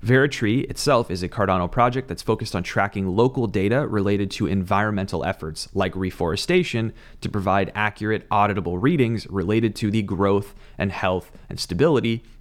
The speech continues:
of the forest regrowth. First of all, Samsung seems to be picking up steam in blockchain and crypto adoption, which I love.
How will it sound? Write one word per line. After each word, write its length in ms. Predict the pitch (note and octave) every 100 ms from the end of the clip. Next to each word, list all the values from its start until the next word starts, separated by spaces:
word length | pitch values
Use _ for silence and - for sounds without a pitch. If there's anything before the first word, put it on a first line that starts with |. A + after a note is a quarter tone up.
| -
of 200 | F#2+ D2
the 60 |
forest 360 | F2+ E2+ D#2 -
regrowth. 540 | C#2 G2 G#2+ - - - - - - -
First 260 | - C#3 -
of 80 | C#2
all, 200 | - - -
Samsung 500 | - D#3 - C#3+ A#2
seems 240 | B2+ A#2
to 80 | A2+
be 80 | G2+
picking 260 | B2 G#2
up 120 | F2+ -
steam 340 | - G2 F2
in 80 | E2+
blockchain 380 | F#2 F2+ - E2+
and 80 |
crypto 320 | - D#2+ E2+ D#2+
adoption, 500 | F2 E2 - C2 -
which 340 | F2 - - -
I 80 | F2+
love. 440 | G#2 G#2 B1 -